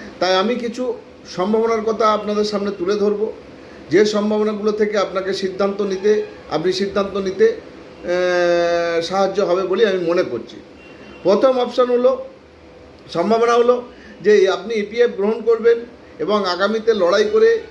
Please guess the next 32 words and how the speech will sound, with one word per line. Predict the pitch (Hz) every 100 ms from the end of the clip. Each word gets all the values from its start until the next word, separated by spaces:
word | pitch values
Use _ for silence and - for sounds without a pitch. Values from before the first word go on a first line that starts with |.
| -
দু | 139
হাজার | 185 208 208
পনেরো | 196 214 220
অথবা | 208 208 196
দু | 180
হাজার | 190 208
কুড়ি | 202 190 214
থেকে | 214 208 208
এই | 196
সুবিধা | 196 196 202
পাওয়ার | 196 190 196 185
জন্য | 196 196
হাইকোর্টে | 190 175 185 190
কেস | 165 170
করবেন | - 190 185 196 196 - - - -
এবং | 160 190 196 196 -
আশা | - 151 214
করি | 202 190
দু | 175
হাজার | 180 185
কুড়ি | - 170 190
থেকে, | 196 - 185 185 - - - -
এ, | 185 185 185 185 180 175 -
অর্ডার | 165 180 185 - - - -
পেতে | 175 170 190
কোনো | 180 170 175
অসুবিধা | 170 165 175 175 175
হবে | 165 165 170
বলে | 165
মনে | 156 151 175
হচ্ছে | 160 -
না। | 101